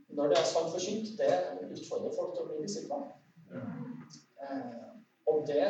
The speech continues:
starter hos, det starter faktisk hos oss, og det blir aldri ferdig med det, det livet. Eh, og jeg tror det er der Gud vil ha oss også, at,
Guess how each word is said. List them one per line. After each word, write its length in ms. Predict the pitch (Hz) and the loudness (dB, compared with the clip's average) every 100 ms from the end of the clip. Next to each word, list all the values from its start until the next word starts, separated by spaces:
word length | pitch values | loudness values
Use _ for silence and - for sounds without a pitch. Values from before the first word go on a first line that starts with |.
| 208 | 4
starter 640 | - 202 151 - - - 202 | 2 4 4 2 -2 -2 0
hos, 180 | 208 - - 254 - - 170 180 | -2 -2 -6 -8 -8 -8 -4 0
det 100 | 175 | 6
starter 360 | 208 - - | 10 10 8
faktisk 320 | - - - - | 0 -2 -4 0
hos 100 | 196 | 2
oss, 140 | - - - - - - - - - 208 | 2 0 -12 -16 -20 -18 -18 -18 -6 0
og 120 | 175 | 0
det 80 | 170 | 4
blir 120 | 175 | 8
aldri 280 | 185 185 - | 10 8 4
ferdig 320 | - 202 175 139 | 4 4 6 6
med 140 | 147 147 | 8 12
det, 120 | 147 143 143 147 143 143 | 12 12 12 12 10 8
det 80 | 151 | 6
livet. 380 | 123 120 254 - - - _ - | 6 6 6 4 -4 -14 _ -2
Eh, 500 | 165 165 160 - - 285 - - _ _ - - - _ _ _ _ _ _ _ _ _ _ _ _ _ _ _ - - _ | 2 4 4 2 2 -2 -6 -12 _ _ -20 -20 -20 _ _ _ _ _ _ _ _ _ _ _ _ _ _ _ -20 -20 _
og 80 | - | 2
jeg 100 | 156 | 4
tror 120 | 160 160 | 6 8
det 60 | |
er 80 | 160 | 8
der 460 | 147 151 156 151 151 | 10 10 8 6 4
Gud 120 | 147 143 | 2 2
vil 100 | 156 | 2
ha 120 | 151 | 2
oss 120 | 190 - | 2 2
også, 360 | 285 - - | 2 0 -2
at, 80 | 190 | -2